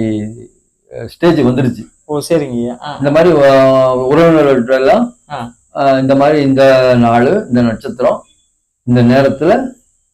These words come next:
Speaker 1: உலகத்தை விட்டு போறதுக்கு, ஆ,
Speaker 2: ஓ, சமாதி நாள முன்னாடியே சொல்லிட்டாங்க
Speaker 1: சொல்லிட்டாரு.
Speaker 2: ஐயா வந்து. ஆ, சரிங்க ஐயா, சரிங்க.
Speaker 1: சொன்னாங்க, அதுதானே சமாதி.
Speaker 2: ஆமா, கண்டிப்பா, கண்டிப்பாங்க ஐயா.
Speaker 1: அப்படி சொல்லிட்டு, ஆனா எனக்கு சமாதி வைக்க கூடாது.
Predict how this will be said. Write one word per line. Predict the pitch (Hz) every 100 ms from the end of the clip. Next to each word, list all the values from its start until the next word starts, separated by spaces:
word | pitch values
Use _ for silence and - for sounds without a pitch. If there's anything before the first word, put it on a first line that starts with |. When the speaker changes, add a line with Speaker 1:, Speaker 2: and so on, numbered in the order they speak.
| _ -
Speaker 1:
உலகத்தை | 117 117 104
விட்டு | 107 117 110
போறதுக்கு, | 107 101 - 202 240 - _ _ _ _ _ _ - - 139
ஆ, | 127
Speaker 2:
ஓ, | 120
சமாதி | 117 160 180 180
நாள | 165 170 196
முன்னாடியே | 175 196 202 208
சொல்லிட்டாங்க |
Speaker 1:
சொல்லிட்டாரு. | 185 165 151 147 127 123
Speaker 2:
ஐயா | 127 135 131
வந்து. | 127 123 127 - _
ஆ, | 156 147
சரிங்க | 127 151 143
ஐயா, | 127 120
சரிங்க. | 120 120 120
Speaker 1:
சொன்னாங்க, | 135 165 165
அதுதானே | 170 131 131 180 170
சமாதி. | 143 147 135 127
Speaker 2:
ஆமா, | 139 120 147 151
கண்டிப்பா, | 151 160 143
கண்டிப்பாங்க | 127 131 127 123 117
ஐயா. | 123 127 _ _
Speaker 1:
அப்படி | 135 135 143
சொல்லிட்டு, | 139 147 147 - 202 233 - _ _
ஆனா | 139 151 160
எனக்கு | 185 147 143 143
சமாதி | 127 131 120
வைக்க | 107
கூடாது. | 101 95 95 90